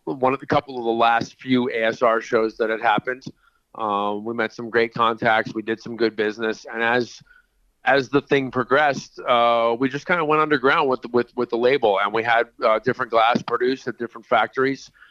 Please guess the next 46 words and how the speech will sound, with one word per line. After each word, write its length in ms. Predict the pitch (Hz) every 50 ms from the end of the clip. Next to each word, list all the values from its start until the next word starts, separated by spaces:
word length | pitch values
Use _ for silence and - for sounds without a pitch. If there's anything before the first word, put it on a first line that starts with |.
| _ -
My 100 | - 113
partner, 440 | - - 127 127 120 120 120 117 117
Jordan 340 | 117 120 110 113 117 113 113
Schefter, 600 | - - 131 120 123 - - 131 123 120 123 117
we 100 | 117 113
started 340 | - - - 113 113 113 107
the 80 | 110
company 380 | - 117 113 101 - 113 107 104
together 400 | 107 107 110 107 110 104 104 104
in 100 | 104 104
college. 580 | - 131 120 123 127 123 123 120 120 - - _ _ _ _ _ _ -
Uh, 300 | 104 101 101 101 95 95 95
and 100 | 107 101
he's, 260 | 113 120 107 95 _ _ -
he 240 | - 107 98 113 110
took, 280 | _ - - 143 -
kinda 200 | - 113 107 101
took 240 | 104 _ - 117 -
care 220 | - - 117 107 104
of 80 | 104
the 80 | 101 95
business 440 | - 110 110 104 123 123 117 - _
during 280 | - 113 104 104 104
that 220 | 98 98 95 - -
time. 400 | 117 110 117 120 117 117 113 _ - - - - - -
So 140 | _ - 113
he 160 | 107 113 113
was 140 | 110 107 104
able 200 | 110 104 95 101
to 60 | 101
rebrand 580 | 98 101 117 117 113 - 113 113 110 110 110 107
pieces 460 | 120 120 120 110 - - 117 107 104
with 100 | 104 104
our 160 | 104 104 107
branding 420 | 107 107 110 110 110 107 107 110 113
on 240 | 107 107 107 107 104
'em 120 | 104 101
and 100 | 104 101
get 140 | 107 104 104
'em 80 | 104 104
out 280 | 104 104 101 101 104 _ _ 151 131 113 - -
to, 240 | 113 107 104 101 104
um, 320 | 107 98 98 95 92 92 _
head 240 | - - 110 113 107
shops 440 | 101 127 120 107 107 110 - - -
and 100 | 101